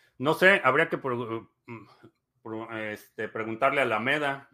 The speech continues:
eh, de F T X, porque lo listaron, pusieron futuros y estuvo muy extraño ese movimiento.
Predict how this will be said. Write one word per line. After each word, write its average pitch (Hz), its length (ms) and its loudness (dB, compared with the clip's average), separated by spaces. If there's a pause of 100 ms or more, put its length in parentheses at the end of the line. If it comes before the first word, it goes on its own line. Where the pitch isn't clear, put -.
eh, 104 120 -12
de 101 340 -10
F 117 160 -6
T 127 180 0
X, 131 380 -10
porque 101 340 -10
lo 104 140 -4
listaron, 151 640 2
pusieron 135 380 -6
futuros 160 800 -6
y 101 420 -14 (460)
estuvo 175 280 -4
muy 156 220 -2
extraño 143 440 -2
ese 123 120 -8
movimiento. 113 720 -10